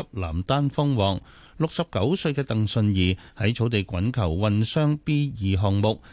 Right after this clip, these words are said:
分別為港隊攞到第六同埋第七面金牌。鄧信儀或者成為會今屆最高齡嘅金牌運動員。乒乓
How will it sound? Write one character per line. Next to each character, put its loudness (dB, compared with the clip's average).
分 -2
別 -2
為 0
港 -2
隊 2
攞 0
到 0
第 2
六 0
同 2
埋 2
第 0
七 -2
面 2
金 2
牌。 2
鄧 0
信 0
儀 2
或 0
者 -4
成 -2
為 0
會 0
今 -2
屆 0
最 0
高 -2
齡 -2
嘅 -2
金 -2
牌 -4
運 0
動 0
員。 2
乒 0
乓 0